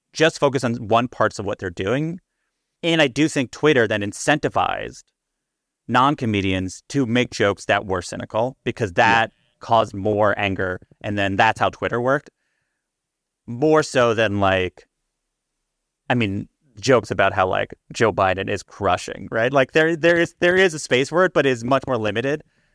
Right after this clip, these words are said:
Speaker 1: if you're
Speaker 2: Yeah.
Speaker 1: trying to, like, break out of your bubble. So it is, I don't know, like, it's hard.
Speaker 2: Well, it's also, you know, cynicism has this sort of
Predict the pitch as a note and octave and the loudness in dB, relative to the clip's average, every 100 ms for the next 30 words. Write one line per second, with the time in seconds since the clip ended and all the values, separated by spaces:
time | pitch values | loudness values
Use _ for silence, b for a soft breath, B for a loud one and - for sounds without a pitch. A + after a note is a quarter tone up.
0 | _ - D3 D#3 D3+ B2+ A2+ F#2 F#2 G#2 | _ -6 -2 0 0 2 2 0 -2 -2
1 | G2+ G#2 G#2 G#2+ - D#3 E3+ F#3+ G3 - | -6 -6 -6 -6 -4 0 2 2 2 2
2 | F#3+ G#3 F3 C3 B2+ D3 B2 - - - | 2 4 4 2 2 -2 -4 -18 -16 -18
3 | - - D3 C#3+ F#3 F#3 G#3+ A3+ G#3 F#3 | -12 0 2 4 4 4 4 4 2 4
4 | B2+ G#2+ - - - B2 A#2 A2 A#2+ G#2 | 2 2 -2 -10 -2 0 0 2 0 2
5 | G#2+ G#2 F#2+ F#2 G#2 G2 F2 G2 F2+ - | 2 2 -2 -2 0 0 -2 -4 -4 -4
6 | F#2+ F#2 E2+ | 0 0 -2